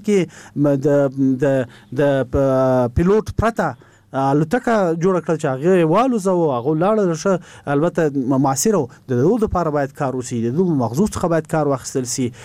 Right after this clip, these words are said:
دوی ته باید زمینې برابرې سي. دا په دې معنا نه ده چې موږ تاسو صرف یو معینیت د ځوانانو دپاره ورکړی دی، دغه معینیت په مدیریت باندې ب-، بدل سي،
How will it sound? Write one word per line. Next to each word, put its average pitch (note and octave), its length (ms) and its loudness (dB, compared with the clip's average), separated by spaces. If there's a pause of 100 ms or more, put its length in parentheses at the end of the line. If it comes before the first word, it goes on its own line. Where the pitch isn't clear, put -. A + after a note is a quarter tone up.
(200)
دوی G#3 100 2
ته G3 180 0
باید G#3 100 2
زمینې C#3 640 2
برابرې F3+ 520 0
سي. C3 120 -8 (180)
دا C#4+ 80 0
په C#4+ 120 -4
دې B3 180 2
معنا G#3+ 220 0
نه D4+ 160 4
ده F#3 80 2
چې E3 200 -6
موږ C#3+ 280 -4
تاسو C3 260 -4 (320)
صرف G3 240 0
یو E3 140 2
معینیت D#3 420 2
د C#3 100 -4
ځوانانو E3+ 320 2
دپاره F3+ 380 0
ورکړی G#3 340 0
دی، C#3 60 0 (380)
دغه A3+ 200 2
معینیت G#3+ 320 0
په F3 220 -6
مدیریت F3 280 0
باندې E3 500 0
ب-، D3+ 200 0
بدل A#3 240 2
سي، D#4 220 0